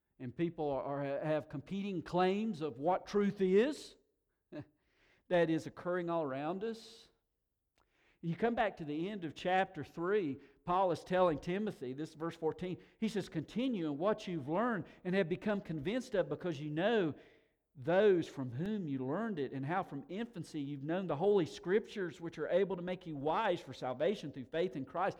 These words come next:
And then that verse, verse sixteen, we all know, Scripture, all Scripture is God-breathed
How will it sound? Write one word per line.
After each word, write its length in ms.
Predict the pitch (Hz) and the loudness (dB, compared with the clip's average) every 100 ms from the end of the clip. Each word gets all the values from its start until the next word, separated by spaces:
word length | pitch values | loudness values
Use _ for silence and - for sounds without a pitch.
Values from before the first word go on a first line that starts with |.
| - - - | -10 -14 -4
And 100 | 165 | 0
then 80 | |
that 180 | 180 165 | 2 2
verse, 280 | 156 170 - _ _ _ - | 0 -2 -4 _ _ _ -6
verse 180 | 165 165 | -6 -4
sixteen, 360 | 175 - 185 165 | -6 -6 -4 0
we 80 | |
all 80 | 156 | 2
know, 140 | 165 147 - _ _ _ _ _ _ _ _ _ | 2 -2 -8 _ _ _ _ _ _ _ _ _
Scripture, 580 | - - 170 175 - 127 | -12 -4 -4 -4 -12 -10
all 220 | 135 196 | -8 -6
Scripture 360 | 196 - 151 135 | -6 -8 -10 -12
is 80 | - | -18
God-breathed 1000 | - 170 165 143 139 139 190 165 127 | -14 -14 -14 -14 -10 -6 -6 -6 -10